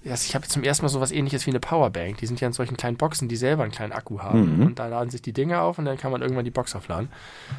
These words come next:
Speaker 1: Und wenn ich die rausnehme und sie ausfahren und ins Ohr stecke, dann gehen die automatisch an. Du musst keinen Knopf drücken. Und sie pairen sich miteinander automatisch und mit meinem Handy. Ist fantastisch. Aber ich krieg die nicht aus dieser Box raus.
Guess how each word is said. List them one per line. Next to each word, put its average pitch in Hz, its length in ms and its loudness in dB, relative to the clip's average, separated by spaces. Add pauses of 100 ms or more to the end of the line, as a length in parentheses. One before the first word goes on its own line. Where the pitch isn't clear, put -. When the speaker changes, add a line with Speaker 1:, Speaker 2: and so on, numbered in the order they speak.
(100)
Speaker 1:
Und - 80 -6
wenn 131 80 4
ich - 100 -2
die - 80 -4
rausnehme 123 840 2 (960)
und 127 120 -2
sie 135 160 2
ausfahren 131 460 4
und 139 60 0
ins 135 140 -4
Ohr 185 140 4
stecke, 131 600 -2
dann 147 280 -2 (160)
gehen 151 200 4
die 151 120 4
automatisch 151 600 4
an. 139 220 4
Du 110 60 2 (160)
musst - 140 -4
keinen 147 140 4
Knopf 180 280 4
drücken. 113 280 0
Und 135 160 2
sie 143 100 0
pairen 175 300 6
sich 170 120 2
miteinander 135 440 2
automatisch 117 440 2
und 139 160 -2
mit 143 80 -4
meinem 135 160 0
Handy. 120 240 2
Ist 117 200 -8
fantastisch. 117 560 -2 (180)
Aber 117 720 8 (1400)
ich 117 140 0
krieg 127 220 0
die - 100 -6
nicht 113 140 -2
aus 110 100 0
dieser 113 180 0
Box 110 300 0
raus. 90 300 -4